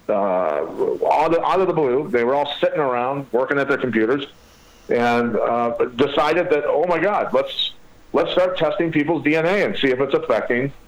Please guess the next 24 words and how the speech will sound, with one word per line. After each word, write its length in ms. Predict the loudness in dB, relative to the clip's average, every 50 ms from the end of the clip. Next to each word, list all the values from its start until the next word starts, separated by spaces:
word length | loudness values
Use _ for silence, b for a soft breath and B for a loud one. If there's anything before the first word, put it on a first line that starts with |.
| -20 -20 -8 -2
people's 260 | 0 0 2 2 0 2
D 100 | 2 2
N 100 | 2 2
A." 360 | 2 2 0 0 -2 -2 -4 -6 -10 -14 -14 -14 -16 -16 -20 -20 -16 -6 0 2
Dude, 200 | 2 2 2 2
these 180 | 2 2 2
are 100 | 2 0
scientists. 760 | -2 -2 -2 -2 -2 0 0 0 0 0 0 0 0 0 -2 -6 -16 -20 -20 -20 -20 -16 -8
We've 340 | -4 0 2 2 2 2 2
been 160 | 2 0 0
talking 340 | 0 0 0 0 0 0 0
about 300 | 0 0 0 0 0 0
this 200 | 0 0 0 0 -2 -6 -12 -16 -20 -20 -20 -20 -20 -20 -20 -20 -20 -20 -20 -8 -2 0
for 160 | 2 4 4
a 80 | 4 2
year, 640 | 2 2 2 4 4 2 2 0 -2 -4 -8 -12 -16 -20 -20 -20 -20 -20 -20 -20 -20 -6 -2 0
at 160 | 0 2 2
least 340 | 2 2 2 0 0 0 0
a 80 | 0
year, 480 | 2 2 2 2 2 0 0 -2 -4 -8 -4
and 140 | -4 -2 0
talking 260 | 0 0 0 0 0
about 460 | 0 2 2 2 2 0 -2 -4 -6 -8 -12 -14 -18 -20 -20 -20 -20 -20 -20 -20 -20 -12 -6 -2
bioweapons 800 | 0 2 2 4 2 2 2 2 2 2 0 0 0 0 -2 -4